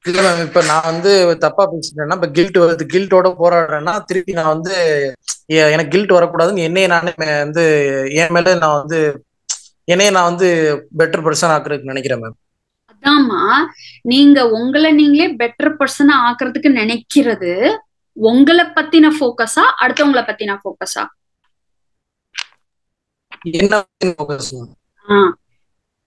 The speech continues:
Speaker 2: அப்போ நம்ம மேல focus இருக்கிற வரைக்கும் அடுத்தவங்களுக்கு நம்ம என்ன பண்றோம்?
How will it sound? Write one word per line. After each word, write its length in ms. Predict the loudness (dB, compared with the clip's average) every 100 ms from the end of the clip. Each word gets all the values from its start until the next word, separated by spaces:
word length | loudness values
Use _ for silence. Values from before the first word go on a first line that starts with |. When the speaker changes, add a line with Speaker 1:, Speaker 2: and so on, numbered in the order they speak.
| _ -6
Speaker 2:
அப்போ 460 | -6 -4 -4 0
நம்ம 380 | 2 2 4 4
மேல 360 | 6 4 2 0
focus 340 | 0 2 0 0
இருக்கிற 380 | -2 -2 -2
வரைக்கும் 640 | 0 -2 -4 -2 0 0 -4 -10 -6
அடுத்தவங்களுக்கு 480 | -2 0 0 0 0
நம்ம 280 | 0 0 0
என்ன 160 | 0 -2
பண்றோம்? 600 | -2 -4 -4 -2 -2